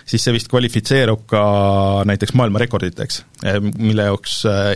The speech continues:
emulatsiooni näiteks ei lubata. Aga, et see on nagu see põhiosa sellest, et siin on väga palju ägedaid, äh, koore, äh, siis, äh, näiteks, äh, ma olen natuke, proovisin ka, äh, mm,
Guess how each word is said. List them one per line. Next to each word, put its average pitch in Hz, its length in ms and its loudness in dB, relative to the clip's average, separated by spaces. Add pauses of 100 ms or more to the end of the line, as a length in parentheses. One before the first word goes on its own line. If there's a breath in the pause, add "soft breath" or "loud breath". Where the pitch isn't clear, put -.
emulatsiooni 107 560 2
näiteks 101 340 -6
ei 92 80 -4
lubata. - 400 -6 (960 loud breath)
Aga, 143 260 2 (760 loud breath)
et 120 100 -4
see 202 120 2
on 208 80 4
nagu 151 120 4
see 151 80 2
põhiosa 143 480 2
sellest, 107 360 -2 (120)
et 120 80 0
siin 160 160 2
on 143 40 4
väga 190 200 2
palju 123 320 4
ägedaid, 123 480 0
äh, 104 120 2
koore, 170 300 4 (100)
äh, 113 460 2 (920 loud breath)
siis, 147 240 4
äh, 139 320 2
näiteks, 131 400 0
äh, 120 80 4
ma 120 200 4
olen 120 240 2
natuke, 131 240 0 (160)
proovisin 123 320 2
ka, 120 180 4 (460 loud breath)
äh, 113 720 4 (580)
mm, 113 200 6